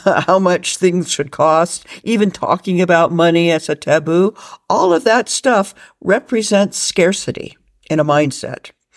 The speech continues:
And that is not in alignment with your ideal client. You know, the one that has the really good budget and the great project and makes decisions easily and wants the best of everything,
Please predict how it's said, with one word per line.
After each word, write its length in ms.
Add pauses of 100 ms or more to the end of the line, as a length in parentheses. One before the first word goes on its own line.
(300)
And 260
that 420
is 200
not 480
in 100
alignment 760 (280)
with 180
your 160
ideal 380
client. 580 (440)
You 80
know, 120
the 100
one 300
that 100
has 380
the 240
really 340
good 260
budget 440
and 160
the 60
great 280
project 600 (200)
and 100
makes 240
decisions 640
easily 440
and 120
wants 260
the 100
best 320
of 100
everything, 540